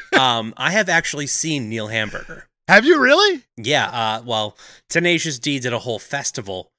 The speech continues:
Speaker 1: at one point back in two thousand thirteen on Santa Monica Pier. They full, they threw a whole comedy festival, and I, uh, I was one of the, the saps that bought a ticket to that. <laughs>
Speaker 2: Well, they're touring again now.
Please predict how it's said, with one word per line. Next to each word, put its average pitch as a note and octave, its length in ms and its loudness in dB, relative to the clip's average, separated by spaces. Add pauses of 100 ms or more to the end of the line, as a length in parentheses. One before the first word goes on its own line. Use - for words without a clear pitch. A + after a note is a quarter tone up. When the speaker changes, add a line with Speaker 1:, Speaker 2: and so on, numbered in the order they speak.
(120)
Speaker 1:
at A2+ 160 -6
one A2+ 240 -4
point G2 320 -8
back A2 160 -2
in A2 100 -20 (160)
two F3+ 140 -2
thousand C3+ 240 -4
thirteen B2 460 -4
on G2 100 -10
Santa A#2 240 -4
Monica G#2+ 300 -6
Pier. G2 260 -4
They E2+ 140 -12
full, A2 260 -16
they A2 160 -18
threw A#2+ 180 -6
a F#2 60 -6
whole A#2+ 260 -2
comedy A2 460 -6 (240)
festival, F2+ 540 -12 (360)
and F2+ 200 -14
I, A2 240 -4
uh, G#2 200 -2
I A2+ 120 -4
was A2 160 -8
one A2+ 180 -6
of G2+ 60 -12
the, F#2+ 200 -8 (400)
the G2+ 120 -14
saps - 560 -4
that G#2+ 240 -8
bought A2 160 -2
a G#2 40 -6
ticket A#2 320 -6
to A#2 100 -8
that. G#2+ 280 -4
<laughs> - 560 0
Speaker 2:
Well, A3 100 4
they're A3+ 120 4
touring B3 420 0
again A3 300 -2
now. A#2+ 360 -2